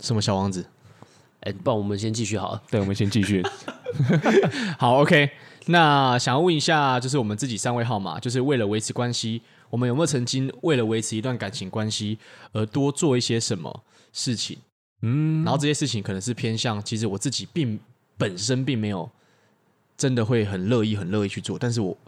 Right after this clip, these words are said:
Speaker 1: 为了维持，所以去做了。
Speaker 3: 嗯，但这个问题就要问二十二号了。
Speaker 1: 好。
Speaker 2: 哦，好欸。
Speaker 3: 直球对决。
Speaker 1: 直球吗？
Speaker 3: 对啊。
Speaker 2: 对。
Speaker 1: <clears throat> 那我先说，就是在二十二号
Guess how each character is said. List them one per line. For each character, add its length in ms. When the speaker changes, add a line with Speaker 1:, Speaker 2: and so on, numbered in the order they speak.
Speaker 1:
为 120
了 60
维 160
持， 220
所 200
以 20
去 100
做 180
了。 80
Speaker 3:
嗯， 480
但 160
这 100
个 60
问 120
题 80
就 100
要 60
问 140
二 80
十 100
二 140
号 160
了。 220
Speaker 1:
好。 280
Speaker 2:
哦， 500
好 200
欸。 300
Speaker 3:
直 160
球 180
对 160
决。 280
Speaker 1:
直 180
球 160
吗？ 320
Speaker 3:
对 100
啊。 280
Speaker 2:
对。 200
Speaker 1:
<clears throat> 280
那 120
我 100
先 160
说， 240
就 120
是 340
在 260
二 120
十 160
二 200
号 260